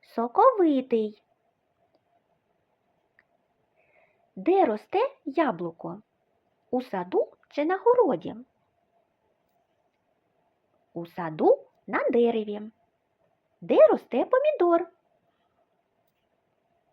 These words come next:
На городі. Пропоную вам, малята,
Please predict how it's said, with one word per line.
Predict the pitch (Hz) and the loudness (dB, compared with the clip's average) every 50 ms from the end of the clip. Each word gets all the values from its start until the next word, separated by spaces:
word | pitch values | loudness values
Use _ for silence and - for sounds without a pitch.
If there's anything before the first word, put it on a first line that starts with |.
| _ _ _ _ _ _ _ _ _ _ | _ _ _ _ _ _ _ _ _ _
На | 226 226 226 220 233 | -12 -10 -8 -6 -2
городі. | 247 330 427 508 466 381 302 269 254 226 247 247 247 247 254 _ _ _ _ _ _ _ _ _ _ _ _ _ _ _ _ _ _ _ _ _ _ _ _ _ _ _ _ _ _ _ _ _ _ _ _ _ | 2 4 4 4 6 4 4 2 2 0 -2 -4 -4 -6 -10 _ _ _ _ _ _ _ _ _ _ _ _ _ _ _ _ _ _ _ _ _ _ _ _ _ _ _ _ _ _ _ _ _ _ _ _ _
Пропоную | - 220 226 240 - 302 330 370 480 539 480 285 214 196 | -2 0 0 0 0 0 0 0 0 0 0 -2 -2 -2
вам, | 190 247 269 254 196 175 | -2 -2 -2 -4 -4 -8
малята, | 170 160 170 208 311 453 508 466 - 208 202 | -10 -8 -6 -6 -4 -4 -6 -8 -8 -12 -14